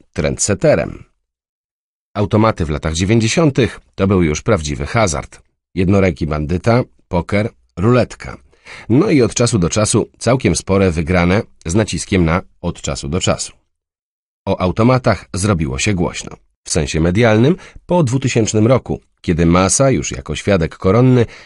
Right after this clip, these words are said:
zaczął ujawniać bulwersujące szczegóły dotyczące tego biznesu. Po pierwsze,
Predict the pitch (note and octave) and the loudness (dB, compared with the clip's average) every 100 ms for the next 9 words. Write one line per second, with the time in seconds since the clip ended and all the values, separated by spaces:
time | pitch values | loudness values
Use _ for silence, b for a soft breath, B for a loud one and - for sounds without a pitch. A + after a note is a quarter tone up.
0 | B F#2 F#3 G3+ C#3 G#2+ A2+ D3+ C#3 A#2+ | B -4 -2 0 0 2 2 4 4 2
1 | - G#2 A2 G2 F2+ - B2 D#3 A2+ - | -2 0 2 2 0 0 0 0 0 0
2 | A2 E3 E3 G#2+ - - E3+ E3+ B2 D2 | -2 2 4 2 0 -2 0 0 0 -2
3 | C#2+ C#2 D2+ G2 B2 A2 D2+ - - _ | -4 -4 -2 0 2 2 0 -8 -12 _
4 | _ _ _ _ _ _ _ _ _ _ | _ _ _ _ _ _ _ _ _ _
5 | F2+ G2 F#2+ - C#3+ | -4 0 0 0 -4